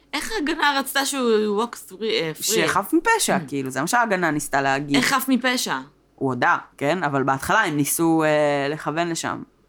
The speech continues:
Speaker 1: שהוא חף מפשע?
Speaker 2: כן.
Speaker 1: איך? על סמך
Speaker 2: לא
Speaker 1: מה?
Speaker 2: יודעת, אולי על, אה, אינסניטי, או... לא יודעת.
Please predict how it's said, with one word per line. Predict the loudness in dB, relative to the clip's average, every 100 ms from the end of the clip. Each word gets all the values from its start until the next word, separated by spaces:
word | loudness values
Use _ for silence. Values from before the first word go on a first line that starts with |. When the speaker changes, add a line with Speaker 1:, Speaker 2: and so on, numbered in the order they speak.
| _ _
Speaker 1:
שהוא | -8 -4
חף | 0 0 0
מפשע? | -2 -2 -2 -2 -4 -8
Speaker 2:
כן. | -12 -14 _ _ _ _ _ _ _ _
Speaker 1:
איך? | -4 -4 -4 -8 -12
על | -8
סמך | -2 2
Speaker 2:
לא |
Speaker 1:
מה? | 4
Speaker 2:
יודעת, | 6 4 2
אולי | 2 4
על, | 2 4
אה, | 4 4
אינסניטי, | 2 2 2 2 2 0 -2 2 4
או... | 4 2 2 4
לא |
יודעת. | 4 2 -2 -8